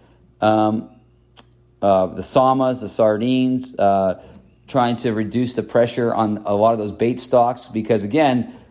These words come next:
uh, you know, even if what we're targeting isn't, i-, is considered sustainable, a lot of the bait from these places is not. They're in a lot of trouble.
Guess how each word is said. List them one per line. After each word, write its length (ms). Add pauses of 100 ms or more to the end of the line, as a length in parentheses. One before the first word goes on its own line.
(300)
uh, 240
you 120
know, 180
even 320
if 220
what 240
we're 180
targeting 680
isn't, 420 (720)
i-, 20
is 320
considered 460
sustainable, 680
a 40
lot 180
of 60
the 80
bait 420
from 100
these 160
places 640
is 100
not. 460
They're 180
in 60
a 60
lot 200
of 100
trouble. 440